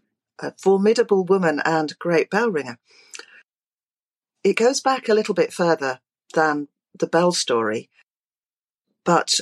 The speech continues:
with Art Music, my organisation, Alistair Goulden, sound designer, and I did a project for Salisbury Festival, which involved putting sounds in the roof space of the cathedral. And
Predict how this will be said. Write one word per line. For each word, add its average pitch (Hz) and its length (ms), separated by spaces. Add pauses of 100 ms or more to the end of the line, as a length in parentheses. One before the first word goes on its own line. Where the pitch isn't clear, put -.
with 190 240
Art 202 220
Music, 135 520
my 151 360 (160)
organisation, 147 960 (800)
Alistair 180 360
Goulden, 165 460
sound 156 320
designer, 135 560
and 147 160
I 127 360 (460)
did 180 160
a 180 80
project 180 540
for 165 300
Salisbury 180 480
Festival, 135 640 (340)
which - 280
involved 180 520
putting 185 320
sounds 196 600 (100)
in 175 340
the 156 100
roof 190 200
space - 360
of - 80
the 135 80
cathedral. 143 600 (1200)
And 190 480